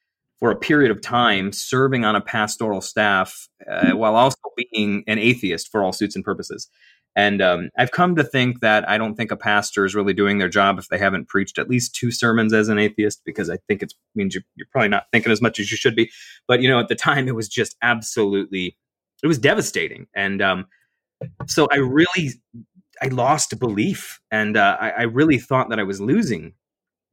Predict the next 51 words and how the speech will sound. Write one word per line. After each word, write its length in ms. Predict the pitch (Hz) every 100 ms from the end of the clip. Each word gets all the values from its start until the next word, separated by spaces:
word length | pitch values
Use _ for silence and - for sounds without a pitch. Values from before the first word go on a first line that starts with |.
| _ -
faith 320 | - 139 123
altogether. 720 | 135 127 123 101 139 143 104
And 140 | 95 120
now 180 | 143 151
on 80 |
the 100 | 127
other 140 | 113 110
side 280 | - 208 180
of 80 |
it, 80 | 127
I 40 | 120
realized 520 | 120 117 117 110 104
that 140 | 104
God 220 | 101 104 98
was 100 | 101
actually 340 | 120 - 98
cleansing 520 | - 117 113 104 95
and 100 | 87
purging 340 | - 196 127 113
my 140 | 107
belief 300 | 104 104 101
system. 420 | - 104 104 110 - - - -
And 100 | 156
it 80 | 160
wasn't, 280 | 202 190 -
I 80 | 151
didn't 180 | 196 165
just 200 | 160 156
need 160 | 156
a 40 | 123
few 220 | - 139
tweaks. 540 | - - 127 - - -
I 80 |
didn't 220 | 131 139 120
just 240 | 131 -
need, 320 | 135 131 127
you 80 | 113
know, 80 | 110
the 80 | 101
furniture 500 | - 147 143 123 113
rearranged 600 | 117 113 117 117 113 110
and 100 | 107
a 20 |
new 140 | 110 113
coat 220 | - 113
of 80 | 95 -
paint. 300 | 180 123 95 -
I 100 | 120
needed 540 | 117 147 151 113 101 _ _ _ _ _ _ _ -
my 220 | 120 113
God 520 | 113 123 127 110 92